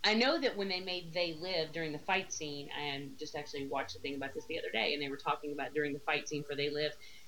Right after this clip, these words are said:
there were three specific wrestling moves that they had to choreograph into the fight scene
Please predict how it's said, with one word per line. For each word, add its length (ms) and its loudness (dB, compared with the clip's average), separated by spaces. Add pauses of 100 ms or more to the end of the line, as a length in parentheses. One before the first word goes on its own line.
(440)
there 240 8
were 260 4 (220)
three 340 6
specific 680 2
wrestling 480 2
moves 320 -2
that 140 -4
they 120 6
had 280 2
to 60 0
choreograph 800 0
into 320 0
the 80 -2
fight 280 0
scene 220 -6